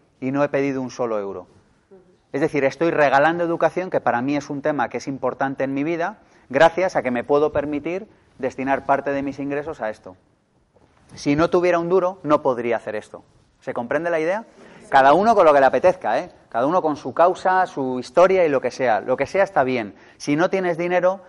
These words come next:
lo puedes hacer, porque lo puedes hacer igual. Os cito en el retiro, ¿veis? Y como hoy hace sol,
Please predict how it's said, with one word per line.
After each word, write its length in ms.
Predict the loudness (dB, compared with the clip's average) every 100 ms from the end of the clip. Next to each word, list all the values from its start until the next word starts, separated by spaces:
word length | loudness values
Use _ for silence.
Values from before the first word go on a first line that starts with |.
| -8
lo 180 | 2 4
puedes 260 | 6 4 4
hacer, 300 | 0 0 0
porque 200 | -2 -2
lo 80 | 0
puedes 160 | 0
hacer 160 | 0 0
igual. 260 | 2 2 2
Os 140 | -2
cito 200 | -2 0
en 80 | 0
el 80 | 0
retiro, 480 | 0 -2 -4 -4 _ -6
¿veis? 220 | -4 -4
Y 80 | -2
como 200 | -2 0
hoy 100 | 0
hace 180 | 0 0
sol, 320 | 2 2 0